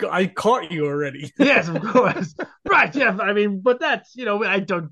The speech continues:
Speaker 2: usually count that, but, you know, it's a, um, so here's what I'm gonna do. <laughs> Um, I believe that these,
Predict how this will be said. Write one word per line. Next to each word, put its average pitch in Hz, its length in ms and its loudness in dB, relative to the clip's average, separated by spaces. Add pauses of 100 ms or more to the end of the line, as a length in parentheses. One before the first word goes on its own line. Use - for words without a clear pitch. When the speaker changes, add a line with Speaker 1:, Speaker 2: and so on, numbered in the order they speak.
Speaker 2:
usually 143 360 -8
count 117 400 -6
that, 107 320 -8
but, 170 120 -12
you 226 80 -4
know, 95 160 -10
it's - 160 -16
a, - 80 -20 (520)
um, 269 380 0 (440)
so 262 400 -2 (380)
here's 254 220 -6
what 220 140 0
I'm 185 100 2
gonna 151 160 -2
do. 117 200 -14 (400)
<laughs> 180 460 0 (960)
Um, 208 400 2 (1400)
I 285 300 6
believe 117 580 -6 (280)
that 147 220 -6
these, 185 560 -2